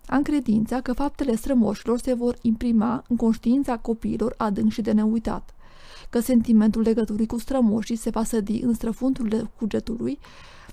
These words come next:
și va ajuta la clădirea conștiinței patriotice și cetățenești, a conștiinței umane în genere.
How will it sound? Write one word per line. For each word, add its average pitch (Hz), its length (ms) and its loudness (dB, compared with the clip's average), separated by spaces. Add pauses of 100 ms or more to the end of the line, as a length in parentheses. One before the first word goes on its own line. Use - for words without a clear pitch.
(100)
și - 200 -2
va 311 120 4
ajuta 262 580 0
la 240 100 2
clădirea 240 440 0
conștiinței 220 600 0
patriotice 226 760 -4
și - 200 -8
cetățenești, 240 800 -2 (380)
a 247 100 2
conștiinței 254 600 2
umane 220 460 4
în 240 200 8
genere. - 460 0